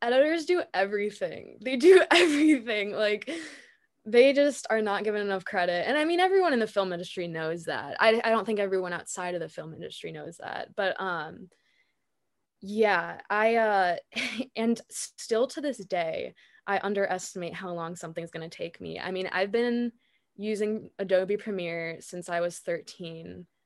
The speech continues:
I'm twenty-two now, and still I'll look at a project and be like, "Oh, this will take me three days." And it'll be like, I don't know, at least, like, a week and a half later, I'll be like, "What happened?" <laughs> Um,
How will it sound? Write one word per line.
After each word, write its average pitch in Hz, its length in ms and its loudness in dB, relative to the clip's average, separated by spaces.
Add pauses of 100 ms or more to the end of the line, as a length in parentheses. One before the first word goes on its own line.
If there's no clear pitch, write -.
(260)
I'm 170 460 -8 (120)
twenty-two 202 600 -6
now, 160 420 -10
and 180 160 -8
still 170 480 -4
I'll 175 140 -2
look 185 140 0
at 190 80 0
a 185 40 0
project 175 460 -4
and 185 80 -6
be 185 80 -2
like, 190 140 0
"Oh, 294 120 0
this 240 140 -2
will 226 80 -8
take 180 180 -6
me 165 120 -10
three 165 180 -10
days." 156 400 -8
And - 100 -12
it'll 170 180 -4
be 175 180 -2
like, 170 320 -10 (760)
I 226 100 2
don't 208 140 2
know, 180 140 -2
at 180 120 -2
least, 214 380 -2
like, 180 120 0
a 180 80 2
week 175 180 -4
and 170 80 -4
a 175 40 -8
half 170 260 -12
later, 170 300 -6
I'll - 120 -6
be - 120 -10
like, - 100 -14
"What 180 340 -6
happened?" - 400 -6
<laughs> 339 1080 4
Um, 185 640 2